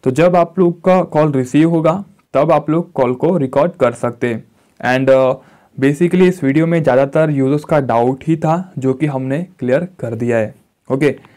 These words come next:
and अगर कोई भी डाउट रहता है तो आप लोग हमें Instagram पे पूछ सकते हैं। अगर आप लोग का टॉपिक स्ट्रॉन्ग रहेगा तो हम उस टॉपिक के ऊपर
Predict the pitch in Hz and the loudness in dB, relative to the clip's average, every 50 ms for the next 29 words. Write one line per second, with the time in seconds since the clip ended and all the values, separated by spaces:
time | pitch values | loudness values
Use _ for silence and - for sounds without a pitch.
0 | _ _ _ - 131 123 123 127 139 151 151 165 160 160 165 143 120 120 120 139 | _ _ _ -12 -8 -4 -2 -2 -2 -2 -2 -2 0 0 0 0 0 0 2 2
1 | 147 147 147 156 151 151 156 151 151 135 135 139 143 139 143 135 147 151 143 - | 2 0 0 -2 -2 -2 0 0 -2 -2 0 0 -2 -2 -2 -4 -4 -4 -4 -2
2 | 131 127 127 123 123 127 135 135 143 139 - - 147 147 - 151 160 185 - - | -2 -2 0 -2 -2 -4 -6 -6 -6 -6 -4 -4 -4 -2 -2 -2 -2 -4 -8 -14
3 | _ _ _ _ _ _ _ - - 135 135 147 151 151 143 139 - 147 147 147 | _ _ _ _ _ _ _ -6 -4 -2 0 2 2 2 0 0 0 -2 -2 0
4 | 156 147 139 139 135 135 147 139 139 131 135 - 127 127 147 151 147 139 139 143 | -2 0 0 0 0 0 -2 -4 -4 -4 -4 -2 -2 -2 0 0 2 2 2 2
5 | 139 160 165 - 143 139 143 143 143 - - 127 120 - - 139 135 143 139 139 | 0 -4 -4 -4 -4 -4 -2 -2 -4 -6 -4 -6 -6 -4 -4 -6 -4 -4 -4 0
6 | 139 143 | 0 -2